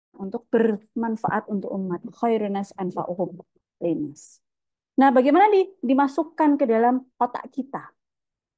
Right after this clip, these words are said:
Caranya adalah melalui pendidikan. Setelah usai acara ada yang japri saya,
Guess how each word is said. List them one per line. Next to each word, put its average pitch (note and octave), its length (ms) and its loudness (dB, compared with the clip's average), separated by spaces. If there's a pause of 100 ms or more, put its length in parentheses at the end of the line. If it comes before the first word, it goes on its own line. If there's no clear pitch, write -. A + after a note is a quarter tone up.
(520)
Caranya F#3+ 480 -4
adalah G3+ 180 -6
melalui G#3 360 -10 (100)
pendidikan. F#3+ 720 -12 (1200)
Setelah B3 340 -2 (400)
usai B3 240 -6
acara C4 420 -4
ada A3+ 120 0
yang A#3 180 0
japri G#3 400 -4
saya, F#3 720 -6